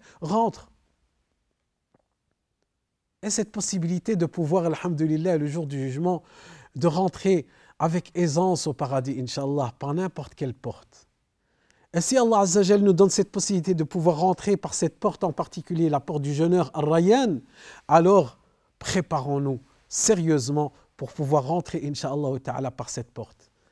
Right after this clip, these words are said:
Et qu'on nous appelle afin de rentrer avec fierté, de rentrer, incha'Allah, au paradis par la porte d'Ar-Rayyan.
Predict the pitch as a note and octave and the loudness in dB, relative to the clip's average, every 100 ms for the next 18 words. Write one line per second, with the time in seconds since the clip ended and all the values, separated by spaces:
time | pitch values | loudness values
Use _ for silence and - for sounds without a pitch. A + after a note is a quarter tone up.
0 | _ C3 C#3+ D#3+ D#3 D#3 D#3 G3+ G3+ C3+ | _ -10 -2 0 2 0 0 2 0 -2
1 | _ _ - - E3+ D3 C3+ E3 - F3+ | _ _ -12 -4 0 0 0 -2 -4 -6
2 | D#3+ _ - C#3+ D3+ - G#3 F#3 - G3+ | -6 _ -4 -2 -2 -4 -4 -4 -4 -2
3 | D#3 D3 D#3 - - C3 C#3 C#3 C3+ B2+ | -2 -2 -4 -8 -10 -10 -6 -6 -6 -6
4 | A#2+ B2 B2 A#2 A2+ B2+ G#2+ G2+ G2+ G2 | -8 -8 -10 -8 -8 -10 -10 -10 -12 -16